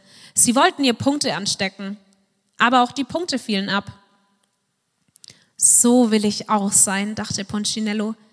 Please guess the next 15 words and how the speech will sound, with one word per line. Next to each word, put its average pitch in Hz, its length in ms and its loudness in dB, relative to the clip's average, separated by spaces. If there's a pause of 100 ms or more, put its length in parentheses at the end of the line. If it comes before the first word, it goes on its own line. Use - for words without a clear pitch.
(400)
"Ich - 240 -2
will 294 420 -2
nicht, 269 260 -2
dass 247 200 2
mir 262 220 -2
irgendwer 285 720 0
etwas 247 340 -8
ansteckt." - 720 -8 (1120)
Also 269 320 2
fragte - 560 0
er 202 120 0
das 196 220 0
Wemmig-Mädchen 214 760 -2
ohne 233 320 0
Aufkleber, 247 680 -2